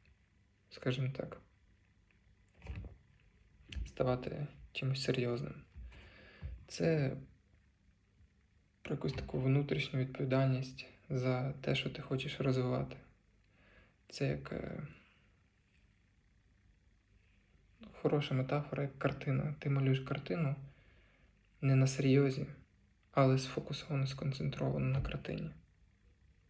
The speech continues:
Тобі кожен кутик важливий,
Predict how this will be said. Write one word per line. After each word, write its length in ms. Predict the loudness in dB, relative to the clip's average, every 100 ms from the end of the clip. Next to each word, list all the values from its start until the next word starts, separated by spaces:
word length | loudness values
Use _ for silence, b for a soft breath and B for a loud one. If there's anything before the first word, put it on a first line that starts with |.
| -10
Тобі 540 | -4 0 2 2 -2 -4 -12 -20 _ _ _ _ _ _ _ _ _ _ _ _ _ _ -20 -20 _ _ _ _ _ _ _ _ b b b b b b b b b b _ _ _ _ -20 _ -20 -20 -20 -20 -20 -20 -20 -6
кожен 360 | 2 4 4 0
кутик 440 | -4 -6 -8 -4
важливий, 680 | -4 -2 -2 -4 -6 -10